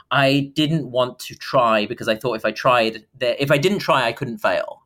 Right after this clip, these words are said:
I would be, exist in this state of, of not having failed. Um, but when I, I had this story I wanted to write about, um,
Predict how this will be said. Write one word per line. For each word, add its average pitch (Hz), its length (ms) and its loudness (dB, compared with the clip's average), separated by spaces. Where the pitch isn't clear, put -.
I 120 80 0
would 117 100 -4
be, 120 140 0
exist 117 420 -6
in 127 80 -6
this 110 160 -4
state 110 340 -2
of, 104 220 -12
of 110 160 -4
not 110 220 -2
having 110 200 -6
failed. 90 420 -2
Um, 131 340 2
but 143 760 0
when 139 560 0
I, 131 560 -4
I 104 160 -2
had 143 360 -2
this 180 200 -2
story 135 340 -2
I 110 80 4
wanted 107 340 -4
to 110 80 -12
write 95 520 0
about, 104 680 -2
um, 98 580 0